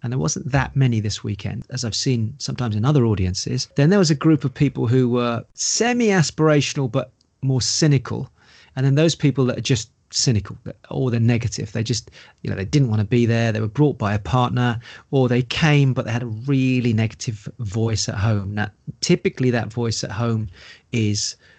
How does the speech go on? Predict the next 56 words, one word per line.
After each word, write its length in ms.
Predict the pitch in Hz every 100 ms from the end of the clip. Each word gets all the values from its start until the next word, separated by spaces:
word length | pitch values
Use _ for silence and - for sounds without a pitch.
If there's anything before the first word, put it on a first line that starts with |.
| - -
a 120 | 104
husband 680 | - 139 113 117 127 123 123
or 220 | - 113 110
wife, 640 | 110 117 120 117 113 _ _ -
typically. 560 | - 127 120 123 123 123 - - _
But 240 | 147 139 _ 131
if 160 | 117
they're 140 | 127 123
younger, 480 | 127 135 135 127
it 100 | 120
could 200 | - 127 123
be 100 | 120
mum 540 | 113 117 113 113 131 -
or 120 | 117
dad. 380 | 107 120 117 101 - - _ _
And 280 | 135 143 135 135
this 220 | 151 143
is 80 | 123
the 80 | 127
classic 400 | 139 120 123 131
example. 560 | 135 139 139 120 120
You 80 | 123
know, 80 | 117
they 120 | 120
get, 220 | 113 -
this 220 | 123 123
is 40 | 113
what 60 |
happened 160 | 120 123
this 120 | 123
weekend. 360 | 127 131 131 117
People 220 | 127 120
go 120 | 127
home 200 | 117 120
and 100 | 113
they 60 | 110
speak 320 | - 131 123
to 160 | - 117
a 60 |
friend 540 | - - 135 127 120 120 - - - -
or 120 | 117
a 40 | 110
mum 480 | 120 127 123 123 -
or 60 | 113
a 20 |
brother 420 | 110 131 123 123 -
or, 140 | 117 - -
or 120 | 113
a 40 |
family 360 | - 139 123 120
member 260 | 120 117
or 180 | 117 110
a 40 | 110
partner 400 | - 123 117 117
and 120 | 107
say, 220 | 123